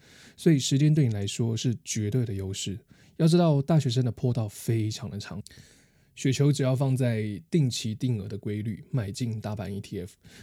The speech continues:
你只要透过二十年以上的累积，就会越滚越快，越滚越大。只要明白这一点，绝对比一时的高低点位买卖、低买高卖还更能获得完整且长期的市场合理报酬。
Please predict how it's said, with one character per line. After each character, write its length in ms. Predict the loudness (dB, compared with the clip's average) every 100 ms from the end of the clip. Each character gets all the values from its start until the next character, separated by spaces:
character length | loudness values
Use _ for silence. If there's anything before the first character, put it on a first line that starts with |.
| -8
你 80 |
只 80 | -6
要 60 | -4
透 240 | 0 0
过 160 | 0 -2
二 80 | -2
十 160 | -2 -4
年 180 | -8
以 40 | -8
上 180 | -8 -6
的 80 |
累 160 | -8 -10
积， 340 | -14 -12 -14 -14
就 140 | -4 -2
会 100 | 0
越 200 | 0 0
滚 160 | -2 -12
越 140 | -14
快， 240 | -12 -16 -16 -20 _ -2
越 160 | 0 0
滚 220 | -8 -20 -12
越 120 | -12 -10
大。 180 | -18 _ _ _ _ _ _ _ _ _ _ -6
只 120 | 0
要 80 | 4
明 220 | 6 6
白 340 | 4 0 -2
这 160 | 0 0
一 80 | 0
点， 280 | 0 -4 -6
绝 160 | -2
对 220 | 0 0
比 240 | -4 -8 -10
一 140 | -6
时 240 | -4 -4 -8
的 360 | -10 -12 -14 -4
高 140 | 0
低 120 | 2
点 120 | 2
位 140 | -2 -4
买 160 | -6 -8
卖、 200 | -8 -8 -10 _
低 140 | -6 -6
买 180 | -6
高 160 | -6 -6
卖 180 | -6 -8 -16
还 160 | -8 -6
更 160 | 0
能 140 | 0 0
获 200 | -2 -2
得 220 | -4 -6
完 260 | -4 -2 0
整 220 | -2 -6
且 320 | -8 -10 -12
长 300 | -10 -4 -2
期 160 | -2 -4
的 180 | -4 -4
市 220 | 0 0
场 160 | -2
合 180 | -10 -6
理 80 | -4
报 200 | -4 -6
酬。 200 | -6 -10